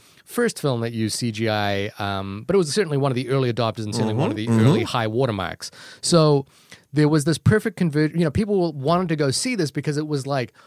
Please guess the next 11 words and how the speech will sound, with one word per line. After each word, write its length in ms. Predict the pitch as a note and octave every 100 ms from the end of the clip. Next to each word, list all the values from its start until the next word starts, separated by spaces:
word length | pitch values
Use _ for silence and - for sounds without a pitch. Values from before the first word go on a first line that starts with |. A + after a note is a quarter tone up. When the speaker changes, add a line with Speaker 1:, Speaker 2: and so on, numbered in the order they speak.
| _ -
Speaker 1:
"Oh 120 | E4+
my 140 | C3
God, 280 | G#2+ G3 D4+
are 100 | A2
they 100 | B2
gonna 160 | F#3+ B3
put 220 | D#3 C#3
dinosaurs 480 | B2+ C3+ F3 G3 E3
on 140 | D#3+
screen 300 | C#3 - F3+
that 140 | C#3